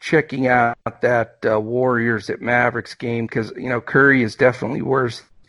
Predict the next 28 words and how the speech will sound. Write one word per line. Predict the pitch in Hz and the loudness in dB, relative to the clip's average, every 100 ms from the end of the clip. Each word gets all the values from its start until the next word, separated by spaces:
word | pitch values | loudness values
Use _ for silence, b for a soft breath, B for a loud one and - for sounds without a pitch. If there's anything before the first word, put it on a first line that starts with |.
| b b b | b b b
worth | - 151 | 6 6
the | 143 | 4
price | - - 160 143 - | -2 2 2 2 -4
of | 139 127 | -4 -2
admission. | 131 151 160 139 127 | 0 0 0 -2 -2
To | 120 | -4
see | - 147 | -4 -4
him | 135 143 | -2 -2
and | 131 131 | -2 -2
Luka | 139 - | -4 -6
go | 120 123 | -4 -2
head-to-head, | 117 127 120 110 131 120 - b b b - | 0 0 0 0 2 0 -6 b b b -4
uh, | 113 110 | -4 -4
would | 113 | -6
be | 120 | -8
really | 113 117 104 | -8 -8 -8
fun. | - 117 113 113 - 107 101 | -8 -6 -4 -6 -10 -12 -8
But | 113 107 b b b b b | -6 -8 b b b b b
fantastic, | - 202 254 254 226 208 226 - 175 | 0 4 4 4 4 4 2 -2 -4
my | 170 | -6
man! | 160 160 156 | -6 -4 -4
Great | 143 151 170 196 - | -6 -4 -4 -4 -6
pod | 180 170 165 | 0 2 2
today. | - 170 165 160 | -2 -4 -2 -4
Great | 147 151 170 | -4 -4 -2
information. | 165 170 - 160 156 156 147 - 156 165 _ 143 | -2 -4 -6 -6 -4 -4 -6 -8 -8 -10 _ -8
Great | 143 156 180 160 | -4 -4 -4 -10
weekend. | 170 156 156 160 156 156 | -10 -8 -4 0 0 -4